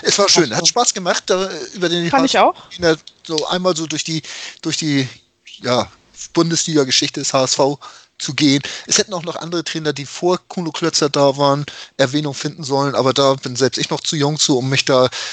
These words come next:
Speaker 1: halbwegs eloquent <laughs> drüber äußern zu können. Äh,
Speaker 2: Ich sag da jetzt
Speaker 1: es
Speaker 2: nichts zu.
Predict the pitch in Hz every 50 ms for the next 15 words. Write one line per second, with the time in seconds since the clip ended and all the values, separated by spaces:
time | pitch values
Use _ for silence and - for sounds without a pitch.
0 | - - - - 139 156 156 - - 143 139 135 - - - 98 139 143 123 -
1 | - 160 147 135 - - - 156 131 127 - - 160 151 - 147 131 127 - -
2 | 131 - - 139 127 127 139 131 - - - - - - - - 127 127 131 131
3 | 123 123 127 214 214 - - 202 185 185 - - - 160 160 - - - - -
4 | - - 156